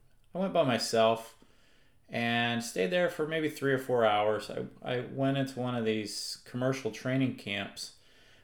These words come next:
uh, pitches rather, and, and I, I met a guy that was, that was really interesting. So I listened to his pitch. After he was done kind of wrapping up, I started talking with him.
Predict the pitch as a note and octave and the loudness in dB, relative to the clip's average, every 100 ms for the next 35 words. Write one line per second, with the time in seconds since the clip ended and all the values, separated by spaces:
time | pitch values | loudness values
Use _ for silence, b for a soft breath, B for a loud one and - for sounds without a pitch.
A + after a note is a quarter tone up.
0 | _ G#2 G2 F#2+ C#3+ C#3+ G2+ G#2 G2+ G2+ | _ -2 -2 2 2 4 0 0 0 0
1 | G#2 G#2 G2 G2 A2 G2+ G2+ - A2 A2 | -2 -2 -6 -6 -8 -6 -6 -6 -4 0
2 | A2 G#2+ G#2 G2+ G2+ G2 - A2 A2+ A2+ | 0 2 0 -2 -4 -8 -8 -8 -2 -2
3 | G#2 A2 G#2+ - G2+ - G#2+ A#2+ C#3+ D3 | -2 -6 -12 -10 -12 -8 -4 -4 -2 0
4 | D3 C#3+ B2 A#2 - B B B B B | 0 2 2 2 -2 B B B B B
5 | B B C#3+ C#3+ F3+ F3+ D3+ E3+ D#3+ - | B B -2 2 2 2 4 4 4 0
6 | D#3 C3+ C#3 D3+ D#3 C#3+ D3 D3 C#3 - | -2 2 4 4 2 0 0 0 -2 0
7 | C#3+ - - D#3 - D#3 C3 A2 A2+ A2+ | 0 -2 -4 -2 -2 0 0 0 0 -2